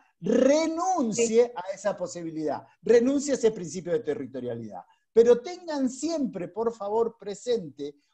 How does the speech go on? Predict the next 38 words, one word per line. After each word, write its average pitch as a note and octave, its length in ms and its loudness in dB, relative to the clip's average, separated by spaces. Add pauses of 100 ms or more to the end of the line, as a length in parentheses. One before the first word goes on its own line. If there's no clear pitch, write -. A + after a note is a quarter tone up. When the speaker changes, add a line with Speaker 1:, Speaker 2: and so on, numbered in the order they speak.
Speaker 1:
cuál C#4+ 280 2
es - 180 -2
el A#3 180 2
principio B3+ 680 -2
y A#3 60 -2
cuál G3+ 260 0
es A3 100 4
la A3 120 4
excepción. G#3+ 640 -4 (640)
Speaker 2:
Sí. G#3+ 160 -8 (1300)
Speaker 1:
A F#3+ 100 6
ver, G#3 280 8
para F#3+ 220 4
que A#3+ 120 4
nos A#3 120 2
quede, C#4 280 0 (180)
creo C4+ 260 0
que A#3 120 -2
lo G#3+ 100 4
entendieron, G3+ 800 4 (220)
eh, C#3 460 -20
quiero, C#3+ 340 -10
quiero D3+ 180 -6
entenderlo C3 540 -6
de C3+ 80 -6
esta A#2+ 140 -12
manera, A#2+ 400 -10 (240)
si C#3 180 -12
no, E3 260 -12
por E3+ 120 -6
eso G#3 200 0
les F#3+ 100 0
pedía G3 500 -2
en D#3 160 -4
la D3+ 140 -2
clase, G3 380 -6 (180)
córtenme, G3 800 -6 (200)
no... F3 680 -10